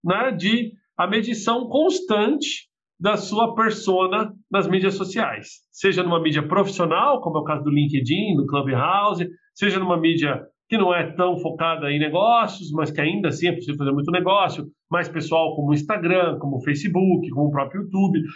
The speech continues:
Então, esses executivo-, esses executivos que viviam fechados numa bolha e que não usavam essas mídias sociais pra se aproximar do seu público, se viram na necessidade de fazê-lo.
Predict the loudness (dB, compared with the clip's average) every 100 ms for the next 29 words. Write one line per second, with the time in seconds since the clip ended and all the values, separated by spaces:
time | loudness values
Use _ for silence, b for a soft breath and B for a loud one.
0 | B B B B 0 2 2 2 0 2
1 | 2 2 0 0 0 0 -2 2 2 4
2 | 0 0 0 0 0 2 0 0 -2 0
3 | -2 -2 -2 -2 0 0 2 2 2 0
4 | -6 -12 _ _ _ b -2 2 4 2
5 | 0 -4 -2 -2 0 0 2 0 0 -2
6 | -4 -8 _ _ -6 -2 0 0 0 -2
7 | -2 -2 -2 -4 -8 -8 -6 -4 -2 -2
8 | -2 -6 -6 -2 0 2 2 0 -4 B
9 | B 0 2 2 2 2 2 2 0 -2
10 | -2 -2 -2 -4 0 0 2 0 0